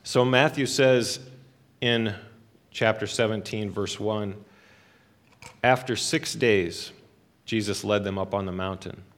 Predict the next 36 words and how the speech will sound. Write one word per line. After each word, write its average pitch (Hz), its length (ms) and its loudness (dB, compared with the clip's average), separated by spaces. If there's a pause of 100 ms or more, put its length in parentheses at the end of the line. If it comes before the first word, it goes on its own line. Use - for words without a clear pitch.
(580)
So 120 200 2
this 117 240 0
little 143 200 4
phrase, 120 640 0
"after 117 280 0
six - 380 -4
days," 107 520 0 (360)
helps 180 340 4
us 160 220 2
to 120 320 -2 (560)
remember 135 420 2
some 123 280 -2
things 120 320 -2
from 110 160 -4
the 110 100 0
Old 110 260 0
Testament 92 560 -6 (380)
to 110 140 -8
prepare 117 520 0
for 107 280 -2
a 90 40 -4
holy 123 460 0
event. 101 400 -4 (400)
So - 180 -4
God 117 320 6
created 120 460 2
the 113 140 2
earth, 127 340 -2 (240)
the 95 80 -8
heaven 120 260 0
and 110 100 -4
the 107 100 -2
earth, 113 280 -2
in 104 200 -8
six - 340 -4
days. 98 480 -4